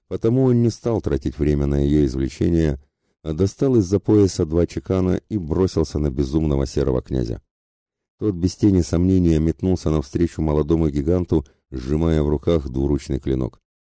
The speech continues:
Взмах мечом, уклон влево, удар, еще удар. И владыка Варграда резко осел на земь.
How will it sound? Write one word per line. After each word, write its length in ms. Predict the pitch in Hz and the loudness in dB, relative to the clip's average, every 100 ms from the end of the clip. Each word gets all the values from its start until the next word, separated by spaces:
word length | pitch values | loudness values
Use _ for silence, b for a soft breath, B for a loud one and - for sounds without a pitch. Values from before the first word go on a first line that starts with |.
| _ _ - | _ _ -18
Взмах 400 | 62 71 67 - | -6 -2 -2 -2
мечом, 480 | 64 - 80 71 - _ | -6 -2 -2 -2 -6 _
уклон 380 | 69 - 82 69 | -10 -2 0 0
влево, 520 | 58 71 71 62 53 - | -2 0 0 -2 -6 -10
удар, 400 | 78 76 67 62 | -6 -2 -2 -4
еще 400 | 71 87 - 92 | -4 -4 -2 0
удар. 360 | 76 64 65 - - _ _ _ _ - | 0 0 -2 -4 -14 _ _ _ _ -4
И 80 | |
владыка 520 | 82 92 107 127 123 107 | 0 2 2 2 2 2
Варграда 640 | 107 107 95 95 92 90 | 2 0 0 2 4 4
резко 420 | 85 104 - 90 | 4 0 0 -2
осел 300 | 82 - 82 | -2 0 0
на 160 | 76 62 | 0 -2
земь. 200 | 58 | -4